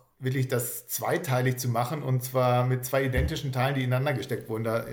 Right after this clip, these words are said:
hat er irgendwie ein asiatisches Produkt, äh, mir gezeigt, was, was so ähnlich funktionierte. Und, ähm, ja, da war ich hellauf begeistert, weil ich gesehen habe, gut, genau das ist es ja. Genau jetzt haben wir ja diese Hockerform aufgelöst.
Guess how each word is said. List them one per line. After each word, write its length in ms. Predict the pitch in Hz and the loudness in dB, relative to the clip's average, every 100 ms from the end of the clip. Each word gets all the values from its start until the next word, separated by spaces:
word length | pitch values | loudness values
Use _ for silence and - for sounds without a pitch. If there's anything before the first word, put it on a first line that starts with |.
| - | -6
hat 120 | 123 | 0
er 240 | 135 120 | 2 4
irgendwie 240 | 127 131 135 | 2 0 2
ein 100 | 127 | 2
asiatisches 1000 | 123 123 107 135 151 139 135 127 123 - | 2 2 2 2 0 2 4 4 0 -8
Produkt, 720 | - 127 135 143 - - - | -2 0 2 -2 -8 -18 -6
äh, 420 | 139 135 131 135 131 - - - | 2 4 6 4 0 -6 -20 -2
mir 180 | 127 139 | 2 4
gezeigt, 580 | 135 - 131 131 139 127 | 2 2 2 4 2 2
was, 240 | 123 123 | 0 0
was 140 | 123 123 | -2 0
so 60 | |
ähnlich 280 | 127 135 139 | 0 0 0
funktionierte. 720 | 147 131 139 139 139 147 139 | -2 -2 0 2 2 2 2
Und, 280 | 131 127 123 | 2 0 2
ähm, 380 | 123 123 123 120 | 4 6 6 4
ja, 240 | 113 98 98 | 2 -4 -4
da 120 | 110 | -4
war 120 | 117 123 | -2 -2
ich 180 | - | -2
hellauf 320 | 123 131 131 127 | -2 0 0 0
begeistert, 500 | 123 120 143 165 127 | 2 2 2 2 2
weil 120 | 131 | 2
ich 80 | 131 | 2
gesehen 240 | 123 139 | 2 2
habe, 120 | 127 | 0
gut, 280 | 139 135 - | -2 -4 -2
genau 320 | 127 120 147 | 0 2 2
das 180 | 147 127 | 2 -2
ist 160 | - 135 | -2 -4
es 140 | 117 | -4
ja. 160 | 107 110 | -4 -2
Genau 420 | 117 120 139 143 | 0 2 4 2
jetzt 240 | 135 135 | 0 0
haben 140 | 135 143 | -2 0
wir 60 | |
ja 40 | 131 | 2
diese 180 | 123 | 2
Hockerform 440 | 123 156 123 127 120 | 0 0 0 0 0
aufgelöst. 520 | 117 - 120 143 | -2 -2 0 0